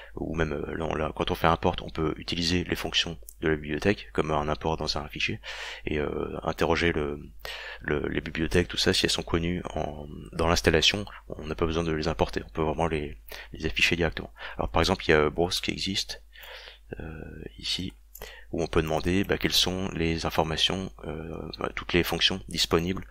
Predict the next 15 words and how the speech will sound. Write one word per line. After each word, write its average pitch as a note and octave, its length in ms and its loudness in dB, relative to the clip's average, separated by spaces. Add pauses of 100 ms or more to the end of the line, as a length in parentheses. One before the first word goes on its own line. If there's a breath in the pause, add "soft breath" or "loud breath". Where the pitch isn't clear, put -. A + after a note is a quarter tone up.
(240 loud breath)
dans D#2+ 220 4
le E2 80 2
module E2 400 0
data E2+ 240 4
list E2 200 -2
par C#2+ 120 -4
exemple. - 280 -8 (340 loud breath)
Et D#2+ 60 0
là, E2 120 8
il E2+ 120 2
va D#2 200 8 (220)
afficher - 340 0
toutes - 160 -6
les E2+ 60 2
signatures, F2+ 500 0